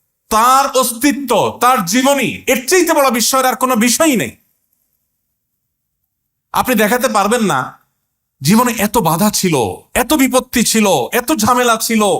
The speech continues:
এত টেনশন ছিল। আমাদের এই যে টুকটাক পেরেশানি আছে, আমি আসুন্না ফাউন্ডেশন চালাই,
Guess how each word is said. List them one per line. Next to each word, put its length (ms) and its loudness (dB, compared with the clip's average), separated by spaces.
এত 200 -2
টেনশন 480 -2
ছিল। 240 -2
আমাদের 400 2
এই 140 2
যে 120 0
টুকটাক 440 -2
পেরেশানি 400 0
আছে, 280 -4
আমি 180 0
আসুন্না 320 -2
ফাউন্ডেশন 480 2
চালাই, 340 -2